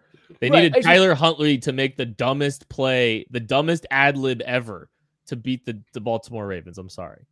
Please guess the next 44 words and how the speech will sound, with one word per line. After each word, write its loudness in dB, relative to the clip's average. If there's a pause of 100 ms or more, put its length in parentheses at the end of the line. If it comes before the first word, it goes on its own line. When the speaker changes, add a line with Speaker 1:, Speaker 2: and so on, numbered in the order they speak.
(340)
Speaker 1:
I'm -12
not 0
gonna -2
go -4
Speaker 2:
I -2
mean, -2
yeah, 0
Speaker 1:
freaking -4
out 0
Speaker 2:
Chad 4
Speaker 1:
about 0
Speaker 2:
Henne -2
Speaker 1:
the 0
Speaker 2:
on 2
the -2
Ravens 2
Speaker 1:
snow -8
Speaker 2:
beats -6
Speaker 1:
game. -10
Speaker 2:
the -2
Bengals -6
in -6
the -8
wild -6
card -12
round. -10
Imagine -6
that. -8
Speaker 1:
Yeah. -12
Speaker 2:
Imagine -4
<laughs> -4
listening -4
to -6
Chad -4
Henne -4
in -6
the -8
wild -6
card -12
round, -10
just -14
like -6
the -14
Browns. -12